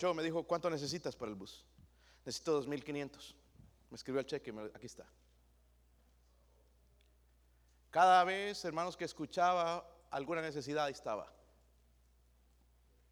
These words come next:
Y no sé si él está escuchando hoy, pero doy gracias a Dios por ese hombre, porque me, me, me, me ha enseñado a mí lo que es fidelidad en las buenas y en las,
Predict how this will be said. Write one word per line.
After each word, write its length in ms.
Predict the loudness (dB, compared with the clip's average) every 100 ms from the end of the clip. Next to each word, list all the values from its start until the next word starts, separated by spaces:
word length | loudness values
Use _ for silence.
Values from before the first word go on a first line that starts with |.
| _ _ _
Y 80 | -10
no 120 | -6
sé 100 | -4
si 80 | -4
él 80 | -4
está 160 | -6 -10
escuchando 480 | -10 -6 -4 -4
hoy, 140 | -6 -8 -18 -20 _ _ _ _ _ -20 _ _
pero 140 | -6
doy 100 | -6
gracias 360 | -2 -2 -2 -4
a 80 | -4
Dios 180 | -4 -6
por 160 | -8
ese 180 | -6 -4
hombre, 300 | -6 -8 -16 -20 -20 _ _ -20 _ _ _ _
porque 240 | -18 -8 -6
me, 240 | -4 -6 -10
me, 140 | -12 -10
me, 200 | -6 -4
me 120 | -4
ha 20 | -8
enseñado 420 | -6 -8 -4 -4
a 60 |
mí 320 | -6 -8 -8 -12 -20 -20 _ _ _ _ _
lo 80 | -14
que 100 | -10
es 80 | -8
fidelidad 380 | -6 -6 -6 -6
en 100 | -6
las 120 | -6
buenas 520 | -4 -4 -4 -10 -18 -16
y 80 | -8
en 100 | -6
las, 320 | -6 -10 -14